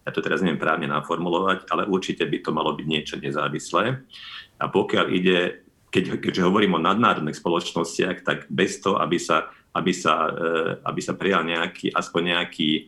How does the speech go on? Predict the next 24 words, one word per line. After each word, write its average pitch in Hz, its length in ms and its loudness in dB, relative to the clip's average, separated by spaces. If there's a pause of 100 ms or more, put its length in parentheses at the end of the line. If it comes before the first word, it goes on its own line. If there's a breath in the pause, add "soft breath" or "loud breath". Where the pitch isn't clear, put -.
(340)
e, 82 100 -2 (200)
nejaká 90 240 0
dohoda 92 340 2
vo, 85 300 -2
vo, 90 320 -4
vo 90 160 -2
forme 90 320 -2
etického 98 560 0
kódexu 92 560 -2
alebo 78 320 2
aspoň 80 240 -6 (180)
nejakej 78 380 -4
politickej 90 640 0
dohody, 80 560 0 (320 loud breath)
či - 80 -6
už 85 160 2
na 82 160 4
úrovni 80 400 0
celoeurópskej 85 720 0
alebo 73 220 0
celosvetovej, 80 1040 0 (320 loud breath)
je 90 160 4
to 95 160 0
ťažko, 104 300 0